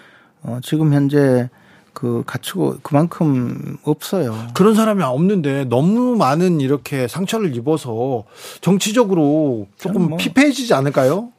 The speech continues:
Speaker 1: 글쎄, 이제 그것은 물론 저 개인적으로 극복을 해야 될 과제이긴 하지만 나경원 전 대표 정도의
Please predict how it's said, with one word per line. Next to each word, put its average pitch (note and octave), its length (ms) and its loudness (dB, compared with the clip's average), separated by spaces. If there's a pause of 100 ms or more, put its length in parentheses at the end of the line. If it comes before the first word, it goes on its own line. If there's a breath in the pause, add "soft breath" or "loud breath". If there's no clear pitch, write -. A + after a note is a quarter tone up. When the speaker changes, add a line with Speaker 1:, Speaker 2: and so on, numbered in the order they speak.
(280)
Speaker 1:
글쎄, - 300 -6
이제 C#3+ 160 -2
그것은 C#3 880 -4
물론 C#3 640 0
저 B2+ 140 -4
개인적으로 C#3+ 560 0
극복을 F3 440 0
해야 C3+ 180 2
될 C3 140 -2
과제이긴 C3 480 -2
하지만 C#3+ 400 -2 (440 loud breath)
나경원 C#3+ 400 0
전 F#3+ 160 2
대표 F#3 300 -2
정도의 C3 800 0